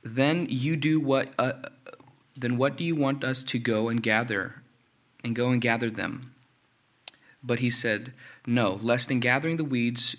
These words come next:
you root up the wheat along with them. Let, let, let both grow together until the harvest, and at harvest time I will tell the reaper, 'Gather the wheat,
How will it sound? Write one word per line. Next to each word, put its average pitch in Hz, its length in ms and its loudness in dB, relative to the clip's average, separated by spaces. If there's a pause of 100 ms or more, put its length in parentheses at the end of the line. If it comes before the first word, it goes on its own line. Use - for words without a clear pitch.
you 117 160 -4
root 131 260 0
up 127 240 -4
the 143 80 0
wheat 113 400 -2
along 113 440 0
with 123 200 -2
them. - 420 -6 (180)
Let, 110 180 -2 (200)
let, 117 280 -4
let 101 260 -8
both 131 320 2
grow 135 320 2
together 110 540 -2
until 107 320 -4
the 123 180 -6
harvest, - 540 -4
and 110 400 -4 (340)
at 147 160 2
harvest 107 580 -2 (720)
time 135 600 -2 (460)
I 127 200 2
will 127 240 2
tell 160 380 0
the 117 360 -4
reaper, 123 500 2
'Gather 127 380 2
the 151 120 0
wheat, 127 340 -2